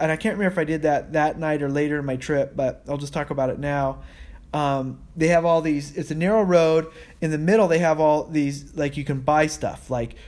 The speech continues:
food or T-shirts and, you know, all this stuff. And on either side, they have all these, um, you know, just, they have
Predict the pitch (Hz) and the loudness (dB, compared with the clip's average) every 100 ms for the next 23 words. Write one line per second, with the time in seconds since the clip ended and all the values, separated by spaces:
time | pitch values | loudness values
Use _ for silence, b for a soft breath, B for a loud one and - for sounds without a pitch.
0 | B - 185 175 156 151 151 127 117 - | B 0 4 4 4 4 2 -2 -4 -4
1 | 151 - 147 139 139 139 131 117 113 143 | -4 -2 0 0 -2 -4 -6 -6 -8 -6
2 | 127 143 135 135 - 113 120 B B B | -2 -2 -4 -6 -6 -6 -6 B B B
3 | B - 160 156 156 180 202 180 - 262 | B -4 0 2 0 0 0 0 2 4
4 | 214 160 160 170 160 151 147 139 139 - | 4 2 2 2 2 0 0 -4 -8 -18
5 | - - - 143 131 123 - - B B | -20 -18 -4 -2 0 -4 -10 -20 B B
6 | B B - - - - - 156 151 139 | B B -20 -20 -20 -20 -16 -8 -8 -6
7 | - 147 147 185 143 131 131 143 - - | -6 -4 -4 -4 -2 -4 -4 -8 -8 -18
8 | - 156 151 139 | -6 2 2 2